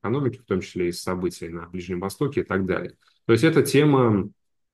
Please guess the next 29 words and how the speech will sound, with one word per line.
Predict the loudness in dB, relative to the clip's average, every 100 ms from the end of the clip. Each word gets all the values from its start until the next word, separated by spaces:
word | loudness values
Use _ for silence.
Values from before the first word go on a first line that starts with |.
| _ _ _ _
она, | 0 2 2 2 0 -2 -4 -2 -2
э, | -4
сейчас | -6 -4 -4 -2
влияет | 2 2 2 -2
на | -4 -8 -10 -4
рыночное | -2 -2 -4 -12
настроение. | -12 -2 0 2 2
Ну | 2 0
вот, | -4 -8 -4
э, | -4 -2
чего | -4 -2
стоит | 0 0
только | 2 -2 0
ралли | 0 2 0 -4 _ _ _ _ _ -2
нефтяного | -2 0 0 0 2
рынка, | 0 0 -2 -4 -8 -6
понятно, | -4 -4 -6 -12
с |
чем | -14 -14
оно | -14
связано. | -6 -2 -2 0 -2 -4
То | -10 -20
есть | -8
если | -8 -2 0 0 -4 _ _
кто-то | -8 -4
думает | -2 0 0 -2
то, | -6
что | -4 -4 -2 -2 -6 -4
ближневосточный | 0 0 0 -2 0 0 -2 -4 -8 -10